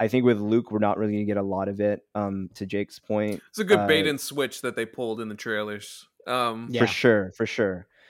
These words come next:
Speaker 1: And, uh, and then, yeah, I think beyond that, it's just, uh, like, hopefully not too many more, like, stunt cameos and things like that. I don't think we always need to, like, see, like, a Chewbacca just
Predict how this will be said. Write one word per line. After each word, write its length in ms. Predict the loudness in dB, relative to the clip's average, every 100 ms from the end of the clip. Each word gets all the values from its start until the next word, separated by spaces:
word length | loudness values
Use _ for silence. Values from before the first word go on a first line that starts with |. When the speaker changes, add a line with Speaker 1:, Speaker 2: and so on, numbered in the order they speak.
| _ _ 2
Speaker 1:
And, 520 | 4 4 4 0 -2 4
uh, 400 | 6 6 6 4 2
and 140 | 2
then, 100 | 4
yeah, 220 | 4 4
I 60 | 2
think 200 | 0 2
beyond 380 | 2 4 4 2
that, 400 | 2 2 0 -4 _
it's 240 | -6 -6 2
just, 480 | 4 6 2 -8 0
uh, 300 | 4 6 4 -2 _ _ _ _ _
like, 260 | 6 6 6
hopefully 340 | 4 6 6
not 260 | 6 4 2
too 120 | 2
many 220 | 4 4
more, 260 | 2 2 2
like, 200 | 0 -6
stunt 680 | -14 -6 -4 -4 -8 -16 -20 _
cameos 560 | -12 -10 -4 -2 -2 0
and 120 | -2
things 180 | -2 -2
like 160 | -2
that. 220 | 0 0 0
I 40 |
don't 120 | -2
think 160 | -4 -4
we 160 | -4 -2
always 260 | -2 0 0
need 160 | -2
to, 140 | -2 -2
like, 200 | -4 -8
see, 340 | -6 -4 -2
like, 220 | -4 -8 -4
a 80 | -4
Chewbacca 440 | -2 -4 -4 -4
just 300 | -8 -10 -18